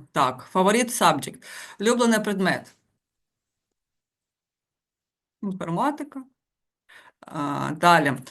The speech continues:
Е, з інформатики я буду мати дванадцять балів, з історії хай буде одинадцять, і клас я буду в дев'ятому навчатися.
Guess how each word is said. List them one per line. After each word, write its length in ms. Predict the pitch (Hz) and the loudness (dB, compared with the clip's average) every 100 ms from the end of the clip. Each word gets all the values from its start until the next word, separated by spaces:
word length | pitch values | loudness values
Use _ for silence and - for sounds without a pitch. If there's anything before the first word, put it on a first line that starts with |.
| - - - - | -20 -20 -20 -4
Е, 160 | 160 160 | 0 2
з 60 | |
інформатики 720 | 214 214 233 208 170 165 160 151 | 2 4 6 6 4 0 -2 -2
я 120 | 170 | -2
буду 380 | 170 180 190 185 | -2 -2 0 2
мати 300 | 151 139 135 | 2 0 -2
дванадцять 600 | 135 160 285 330 277 247 | -2 2 2 2 -2 0
балів, 420 | 247 240 208 175 | 0 0 -2 -2
з 100 | 165 | -4
історії 500 | 180 160 143 131 127 - _ _ | -2 -2 0 -2 -4 -10 _ _
хай 120 | 151 | -2
буде 200 | 147 147 | -2 0
одинадцять, 720 | 143 143 185 294 285 - 208 - | 0 2 6 6 6 2 -2 2
і 180 | 185 170 | 2 4
клас 440 | 190 233 262 - | 6 6 4 0
я 340 | 196 190 175 | -4 -2 0
буду 300 | 175 180 185 | 2 2 2
в 60 | 156 | 2
дев'ятому 540 | 165 170 139 139 120 | 2 2 2 0 -6
навчатися. 580 | - 131 147 - - - | -8 -8 -8 -8 -10 -12